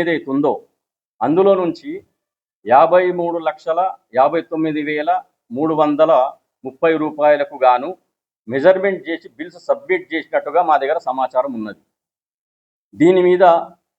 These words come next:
తరోగా ఎంక్వైరీ చేసి మళ్ళీ అక్కడ ఏదైతే అభివృద్ధి పనులు నిలిచిపోయి ఉన్నాయో దాన్ని వేగంగా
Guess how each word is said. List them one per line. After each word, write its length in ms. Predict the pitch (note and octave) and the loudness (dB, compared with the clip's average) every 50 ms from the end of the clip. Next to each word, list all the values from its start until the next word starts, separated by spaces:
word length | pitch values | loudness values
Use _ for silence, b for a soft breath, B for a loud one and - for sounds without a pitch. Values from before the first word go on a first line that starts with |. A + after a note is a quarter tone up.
| _ - - | _ -4 -2
తరోగా 440 | C3+ D3+ F3 F#3 F#3 F#3+ F#3+ F#3+ | 0 2 2 2 4 4 4 4
ఎంక్వైరీ 500 | E3+ C3 D3 D3+ D3 D3+ F3 F3 F3+ F3 | 4 2 -2 -4 0 2 2 2 2 0
చేసి 460 | E3+ D#3 D3+ D#3 D3+ - - F#3 G3 - _ _ _ _ _ _ _ _ _ _ _ _ _ _ _ _ _ _ _ _ _ _ _ _ - | -4 -6 -6 -8 -8 -10 -12 -18 -18 -20 _ _ _ _ _ _ _ _ _ _ _ _ _ _ _ _ _ _ _ _ _ _ _ _ -2
మళ్ళీ 520 | G#2+ C3 C#3+ E3 G3 G#3+ F#3 D#3 A#2 - - _ _ _ _ _ _ _ - | 0 0 2 2 2 0 0 -2 -4 -10 -20 _ _ _ _ _ _ _ -6
అక్కడ 240 | C3 C3 - E3+ E3 | -4 0 2 4 4
ఏదైతే 640 | E3 E3 D#3+ E3 E3 - - D#3+ D3+ C#3 B2+ - - _ _ _ _ _ _ _ _ _ _ _ - | 4 4 2 0 -2 -4 -6 -6 -6 -6 -6 -8 -12 _ _ _ _ _ _ _ _ _ _ _ -4
అభివృద్ధి 380 | A#2 A#2+ D#3+ E3+ F3+ F3+ F3+ F#3+ | -2 -2 0 0 0 2 2 2
పనులు 280 | F#3+ F3+ E3+ F3 E3+ | 2 2 0 0 0
నిలిచిపోయి 600 | D#3 C#3+ D3 D#3+ E3 - _ _ - - F#3 E3+ | -2 -2 -2 -4 -6 -10 _ _ -8 -4 -2 -2
ఉన్నాయో 520 | D#3 D3 D3 D#3+ E3 E3+ E3+ F#3 G3 - - _ _ _ _ _ _ _ _ _ _ _ _ _ - | 0 2 4 4 4 4 4 2 0 -4 -8 _ _ _ _ _ _ _ _ _ _ _ _ _ 2
దాన్ని 240 | C3+ C#3+ D3+ D#3 D3 | 2 2 2 2 -2
వేగంగా 800 | A2+ B2 C#3+ D#3+ D#3+ F#3 F#3 F3+ F3 F#3 F#3 F3+ E3 - - | -2 0 0 2 2 2 2 4 4 6 6 6 4 2 -6